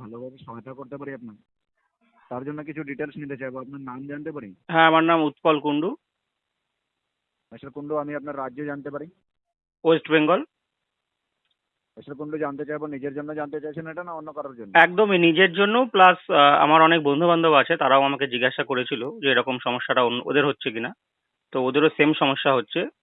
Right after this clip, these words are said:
Speaker 2: এটাই জানতে চাইছি যে এটা
Speaker 1: মিস্টার কুন্ডু,
Speaker 2: কিসের
Speaker 1: আমি
Speaker 2: সমস্যা।
Speaker 1: আপনাকে জানাতে চাইবো, যদি date of বার্থ এর জন্য এই ধরনের কোনো প্রবলেম ফেস করছেন,
Speaker 2: হ্যাঁ।
Speaker 1: নিয়ারবাই আধার সেবা কেন্দ্র কিংবা পার্মানেন্ট এনরোলমেন্ট সেন্টারে গিয়ে আপনাকে ডকুমেন্ট আপডেট করাতে হবে স্যার, ঠিক আছে?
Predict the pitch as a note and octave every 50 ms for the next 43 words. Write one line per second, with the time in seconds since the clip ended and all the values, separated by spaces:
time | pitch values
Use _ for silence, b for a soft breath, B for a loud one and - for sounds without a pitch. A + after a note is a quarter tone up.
0 | _ _ _ _ _ _ _ _ _ _ _ _ _ _ _ _ _ _ - C#3
1 | C3 D3+ D#3 D#3+ C#3+ C#3 B2+ A#2 B2+ C3 C3+ C3 C3 E3 F3 D#3+ D#3+ C#3+ C#3+ E3+
2 | - - E3 D#3+ D#3+ - C3 B2 - - - D#3 D3 D#3 D3+ D3 C#3 C#3 C#3+ C#3
3 | D3+ C#3+ D3 D3+ D3+ D3 D#3 D3+ - D3 D3 C#3+ D3+ D#3 C#3 C#3+ C#3 B2+ D3 C#3
4 | C#3 C#3+ C#3 C#3 _ _ - D3 D3 D3 C3 C#3+ C#3 C#3+ D3 C#3+ C#3+ C#3 C3 C#3
5 | C3+ C#3+ C#3+ C#3 C3 C#3+ D3 C#3+ - C#3 B2+ C3 C#3 C#3 C#3 C3 C#3 C3+ C3 -
6 | - - C3+ A#2+ - A#2+ G#2+ G2 F2+ _ _ _ _ _ _ _ _ - - D#3+
7 | D#3 C#3+ B2+ A#2+ B2+ C3+ C#3 C#3+ D3 D3 C#3 C3+ B2+ C#3+ C#3+ C3 - C#3+ C#3+ D3
8 | C3+ C#3+ C#3+ C#3 D3 D3 D3+ C3+ C#3+ C#3 C#3 C#3 C#3 A#2+ C#3 C3 C3 C3+ C3+ C#3
9 | C#3+ C3+ C#3 C3+ C3 C3+ C#3 C#3 C#3 C#3+ C#3 C3 C3+ B2+ B2 B2 C3 C#3 C3 C#3
10 | C#3+ C3+ C3+ C#3 C3+ C3 C3+ A#2 B2+ A#2+ B2 C3+ C3+ C#3 C#3 C3 C3 B2+ B2 C#3
11 | C3+ B2+ - C3 B2+ B2 A2 B2 A#2+ A#2 A2 A2 G2 A2+ G#2 - D3+ D3 D#3 D3+
12 | C3 B2